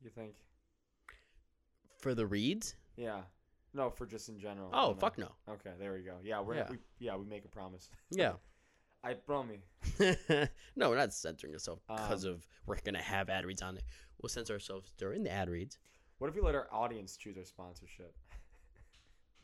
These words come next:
Speaker 2: Sure.
Speaker 1: What if we get, like, a bunch of options and we're
Speaker 2: Yeah.
Speaker 1: like, "Hey."
Speaker 2: I don't know if it can work like that, but we'll figure something out.
Speaker 1: <laughs>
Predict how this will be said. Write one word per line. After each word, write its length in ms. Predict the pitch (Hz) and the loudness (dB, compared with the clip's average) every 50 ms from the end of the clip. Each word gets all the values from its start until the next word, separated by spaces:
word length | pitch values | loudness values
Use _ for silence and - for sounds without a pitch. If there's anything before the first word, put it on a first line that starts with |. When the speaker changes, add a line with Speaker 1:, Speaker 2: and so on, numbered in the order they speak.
| - - - _ - - _ _ _ _ _ _ _ _ _ _ _ _ _ _ _ _ _ _ - _ _ _ | -20 -20 -20 _ -20 -20 _ _ _ _ _ _ _ _ _ _ _ _ _ _ _ _ _ _ -20 _ _ _
Speaker 2:
Sure. 360 | - - - - 95 92 120 135 - | -10 -4 0 2 2 2 0 -2 -4
Speaker 1:
What 120 | - 123 123 | -6 -6 -6
if 60 | 120 | -4
we 60 | 123 | -4
get, 100 | 127 127 | -2 -2
like, 120 | 120 113 | -2 -2
a 40 | 104 | -2
bunch 220 | 98 101 107 98 101 | -4 -4 -6 -6 -6
of 60 | 80 | -4
options 520 | 98 98 98 98 - - 98 90 87 85 87 | -2 -2 -2 -4 -6 -10 -12 -12 -12 -14 -14
and 80 | 90 87 | -14 -6
we're 120 | 90 95 113 | 0 4 6
Speaker 2:
Yeah. 140 | 107 101 95 | 6 6 6
Speaker 1:
like, 80 | 92 | 4
"Hey." 240 | 131 120 107 98 92 - - - - | 2 0 -2 -4 -6 -8 -14 -6 0
Speaker 2:
I 20 | - | 4
don't 80 | 139 | 4
know 40 | 170 | 4
if 80 | 180 - | 6 4
it 60 | 160 | 4
can 140 | 135 - 110 | 2 2 2
work 180 | 92 101 - - | 2 2 0 0
like 120 | - - | -4 -6
that, 120 | - - - - | -8 -10 -8 -4
but 80 | - - | -2 -2
we'll 60 | - | -2
figure 160 | - - - | -2 -4 -4
something 220 | - - - - - | -4 -4 -4 -4 -6
out. 120 | - - - - - - - | -2 0 0 0 0 -4 -12
Speaker 1:
<laughs> 280 | - - - - 131 | -12 -12 -10 -12 -14